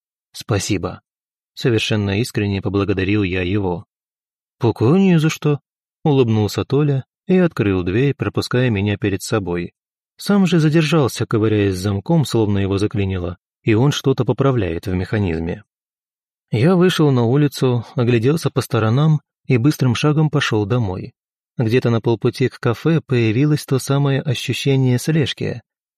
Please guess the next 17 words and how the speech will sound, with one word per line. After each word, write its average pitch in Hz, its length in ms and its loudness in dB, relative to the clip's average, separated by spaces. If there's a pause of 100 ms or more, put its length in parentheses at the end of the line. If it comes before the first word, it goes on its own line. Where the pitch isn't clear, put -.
(160)
Я 101 180 -2
с - 80 -6
трудом 127 360 0
удержался, 95 500 -2
чтобы 104 300 -2
не 107 100 2
остановиться 107 640 -2
и 127 140 0
не 123 140 4
начать 135 440 2
оглядываться 104 560 0
в - 100 -20
поисках 117 440 0
следящего 104 680 -2
за 127 120 0
мной 101 240 0
козла. 87 460 -2